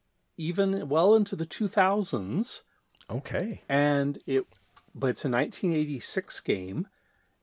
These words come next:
Speaker 1: and it is Jason Compton that I have
Speaker 2: Oh,
Speaker 1: to
Speaker 2: yeah.
Speaker 1: thank for introducing me to this game.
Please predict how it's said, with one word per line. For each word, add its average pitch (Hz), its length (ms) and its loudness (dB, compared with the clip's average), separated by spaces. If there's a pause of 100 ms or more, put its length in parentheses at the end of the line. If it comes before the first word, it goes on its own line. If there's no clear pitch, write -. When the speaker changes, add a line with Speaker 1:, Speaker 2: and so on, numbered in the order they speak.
Speaker 1:
and 123 500 2
it 131 240 4
is 120 520 0
Jason 143 500 0
Compton 185 800 0 (320)
that 104 180 2
I 101 100 2
have 113 240 2
Speaker 2:
Oh, - 120 4
Speaker 1:
to 294 40 0
Speaker 2:
yeah. 180 140 0
Speaker 1:
thank 123 360 0
for - 280 -8
introducing 127 720 -4
me 107 100 -2
to - 180 -10
this 104 200 -4
game. 92 420 -6